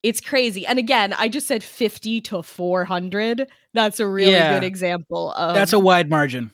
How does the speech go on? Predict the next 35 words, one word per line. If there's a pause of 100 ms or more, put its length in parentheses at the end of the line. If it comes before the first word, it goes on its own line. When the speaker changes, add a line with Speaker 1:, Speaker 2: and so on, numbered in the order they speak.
Speaker 2:
of
Speaker 1:
the
Speaker 2:
error.
Speaker 1:
challenges
Speaker 2:
Yeah.
Speaker 1:
of
this
kind
of
content.
Speaker 2:
<laughs>
Speaker 1:
Um, (720)
<laughs> (580)
but
even
fifty
is
a
lot. (260)
Speaker 2:
Fifty's
enough. (140)
Speaker 1:
Have
Speaker 2:
Fifty's
Speaker 1:
you
ever
Speaker 2:
enough.
Speaker 1:
been
at
a
wedding
when
no
one
is
dancing